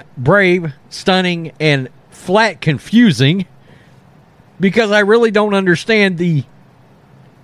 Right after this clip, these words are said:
they and the thems and the, and the binaries and the, and the gender identities. Look, for full,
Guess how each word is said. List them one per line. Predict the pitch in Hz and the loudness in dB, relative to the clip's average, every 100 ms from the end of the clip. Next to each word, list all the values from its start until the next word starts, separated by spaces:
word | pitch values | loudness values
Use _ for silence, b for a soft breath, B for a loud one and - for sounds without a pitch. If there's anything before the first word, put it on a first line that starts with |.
| - - - | -20 -20 -16
they | 131 170 208 208 | -4 -2 0 0
and | 151 131 | -2 -2
the | |
thems | 127 147 214 214 196 143 | -2 0 2 0 -2 -2
and | 127 | -2
the, | 117 98 B B B B B | -2 -4 B B B B B
and | 147 151 | -2 -2
the | 127 | -2
binaries | 110 160 190 208 196 202 180 156 | 0 0 0 0 2 4 4 2
and | 143 | -2
the, | 120 113 - | -2 -4 -6
and | 143 135 127 | -2 0 0
the | 110 - | -2 -4
gender | 135 175 196 180 | -4 -2 0 0
identities. | 160 165 190 180 185 - B B B | 2 0 -2 -2 -4 -6 B B B
Look, | 247 302 156 - | 0 2 2 -2
for | 165 | -2
full, | 156 - 349 339 147 | -2 -2 2 2 0